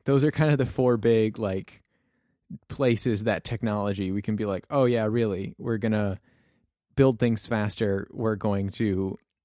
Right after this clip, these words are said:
have more things to eat. We're going to look at pretty things, and we're going to capture the experience of a pretty thing." The four human emotions. <laughs> 'Cause that's, like, A R is just fancy screen.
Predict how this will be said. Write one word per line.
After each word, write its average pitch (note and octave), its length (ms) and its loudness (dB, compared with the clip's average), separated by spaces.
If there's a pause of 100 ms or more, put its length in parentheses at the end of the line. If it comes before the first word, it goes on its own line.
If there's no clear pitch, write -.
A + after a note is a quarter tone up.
(720)
have A2+ 240 -2
more A#2 200 0
things A#2 280 -2
to - 120 -20
eat. G#2+ 240 -4 (680)
We're A#2 180 2
going A2 320 2
to G#2+ 280 2
look A2+ 260 2
at A#2+ 100 -2
pretty A#2 240 2
things, G#2+ 540 0
and G#2 220 -2
we're G#2 120 -2
going G2+ 380 0
to G2 540 -2 (220)
capture G#2 440 -4
the G2 160 -2
experience G2 520 -4
of G2 80 -2
a G#2 60 -6
pretty G2+ 240 -6
thing." - 400 -12 (880)
The A2 100 -2
four A#2+ 300 4
human G#2 320 2
emotions. G2+ 680 -4 (140)
<laughs> - 720 -18 (1080)
'Cause D#3 160 0
that's, F3 280 -6
like, F#3 320 -6
A G#3+ 140 -4
R G3+ 200 -4
is G#2+ 140 -8
just - 280 -12
fancy B2 340 -10
screen. D#3 520 -12